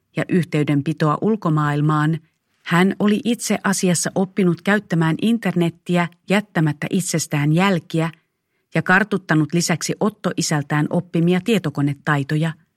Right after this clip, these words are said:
Hakkerointi ja koodaus olivat taitoja,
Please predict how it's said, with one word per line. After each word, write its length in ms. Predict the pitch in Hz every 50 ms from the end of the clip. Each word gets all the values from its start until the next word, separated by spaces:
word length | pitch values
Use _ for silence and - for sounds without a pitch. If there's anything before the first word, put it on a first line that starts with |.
| _ _ _ _ _ _ _ _ _ _ _ _ _ _ _ _ _
Hakkerointi 720 | - 175 165 - _ - 175 165 175 175 175 180 170 -
ja 120 | 185 165 -
koodaus 680 | - - 214 208 190 147 147 143 147 147 - - - -
olivat 320 | - 190 208 202 196 180 - _
taitoja, 520 | - 208 233 226 208 - 165 156 156 156